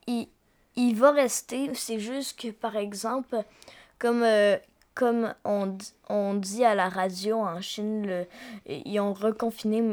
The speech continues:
mais même s'il y a eu un seul mort dans l'autre courbe, fait que peut-être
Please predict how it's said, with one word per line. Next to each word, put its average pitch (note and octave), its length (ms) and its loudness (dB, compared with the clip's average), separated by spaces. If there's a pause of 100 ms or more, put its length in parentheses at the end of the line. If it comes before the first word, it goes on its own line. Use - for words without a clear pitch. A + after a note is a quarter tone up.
mais G3+ 240 0
même G#3 360 -2
s'il A3 260 -4
y G3 140 -2
a F#3 80 -2
eu G#3+ 200 -6 (760)
un A#3+ 280 6
seul G#3+ 400 2
mort G3+ 560 0
dans F#3 280 -4
l'autre F#3 500 -6
courbe, G3+ 800 -4 (1000)
fait - 380 -6
que - 100 -18
peut-être G#3+ 480 0